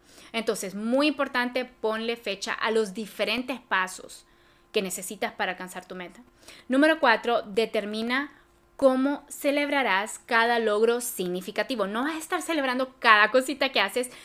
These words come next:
pero sí es importante celebrar cuando has hecho algo mayor. Sí, vamos a celebrar al final de la meta, pero es importante ir celebrando en el proceso, en el camino. Cuando vemos en el Antiguo Testamento, Dios le llama al pueblo de Israel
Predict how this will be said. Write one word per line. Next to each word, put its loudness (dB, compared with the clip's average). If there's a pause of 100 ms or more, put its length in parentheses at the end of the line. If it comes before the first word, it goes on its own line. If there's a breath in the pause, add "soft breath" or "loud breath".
(320 loud breath)
pero 0
sí 0
es 2
importante -2
celebrar 0
cuando -2
has 2
hecho -4
algo 0
mayor. 0 (520 loud breath)
Sí, 4
vamos 2
a 2
celebrar 4
al 0
final 0
de 2
la 4
meta, 0 (240 loud breath)
pero 2
es 0
importante -2
ir -6
celebrando -4
en -10
el -6
proceso, -6
en -6
el -6
camino. -8
Cuando -4
vemos -2
en 0
el -2
Antiguo -4
Testamento, -6 (340 loud breath)
Dios 2
le 0
llama 0
al -8
pueblo 0
de 4
Israel -2